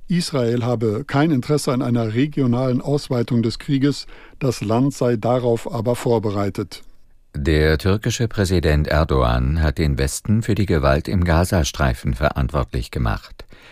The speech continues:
Speaker 2: Erdogan sagte, Europa und Amerika seien mitverantwortlich für Kriegsverbrechen Israels. Der Westen führe eine Atmosphäre des Kreuzzugs gegen Muslime herbei.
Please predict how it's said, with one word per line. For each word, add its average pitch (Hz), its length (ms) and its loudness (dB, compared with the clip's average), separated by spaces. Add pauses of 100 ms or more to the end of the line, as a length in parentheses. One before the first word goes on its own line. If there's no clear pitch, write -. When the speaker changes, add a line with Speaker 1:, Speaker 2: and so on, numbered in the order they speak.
(140)
Speaker 2:
Erdogan 92 460 2
sagte, 90 480 2
Europa 92 500 2
und 110 180 2
Amerika 67 680 2
seien 71 400 0
mitverantwortlich 98 960 0
für 92 140 0
Kriegsverbrechen - 840 0
Israels. - 880 -2 (460)
Der - 100 4
Westen 123 460 0
führe 104 340 2
eine 95 500 4
Atmosphäre 104 680 0
des 110 180 -2
Kreuzzugs - 880 -2
gegen 76 300 0
Muslime 82 580 2
herbei. 60 520 0